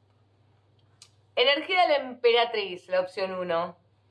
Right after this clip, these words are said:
Tiempo de florecer, crear, gozar y nutrir tu mundo con alegría y generosidad.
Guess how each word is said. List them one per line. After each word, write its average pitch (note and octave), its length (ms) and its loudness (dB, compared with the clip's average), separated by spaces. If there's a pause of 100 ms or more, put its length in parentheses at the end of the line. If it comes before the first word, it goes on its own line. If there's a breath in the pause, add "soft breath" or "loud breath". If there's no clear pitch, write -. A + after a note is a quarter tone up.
(440)
Tiempo E4+ 340 0
de C#4+ 120 6
florecer, A#3 720 0
crear, G#3+ 380 2
gozar G#3 340 -2
y C4+ 100 -6
nutrir A#3+ 320 -6
tu A3+ 100 -10
mundo C#4 440 2
con A3+ 160 2
alegría G3+ 380 -2
y D4 60 -8
generosidad. F#3+ 840 -2